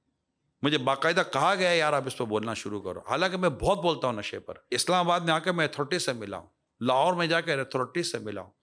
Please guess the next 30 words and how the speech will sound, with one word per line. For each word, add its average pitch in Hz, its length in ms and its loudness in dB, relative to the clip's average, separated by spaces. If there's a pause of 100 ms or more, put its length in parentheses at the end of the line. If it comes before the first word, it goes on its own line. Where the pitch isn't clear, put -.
(180)
آپ 170 180 2
جس 247 140 2
اتھارٹی 175 460 2
کا 143 80 2
نام 113 260 -2
لو، 90 180 -12 (800)
President 180 440 2
سے 160 120 2
لے 156 140 2
کے 156 120 0
نیچے 135 260 0
تک، - 440 -10 (260)
جس 285 240 2
اتھارٹی 185 420 2
کا 165 100 2
نام 151 240 0
لو، 139 100 2
میں 139 100 0
نے 131 80 -2
ملاقاتیں 117 500 -2
کی 95 220 -14
ہیں 87 100 -18 (1040)
اور 135 160 2
یہ 143 80 4
ایشو 143 240 2
لے 127 140 2
کر 113 120 0
گیا 95 220 -4
ہوں 90 100 -10
میں۔ 87 140 -18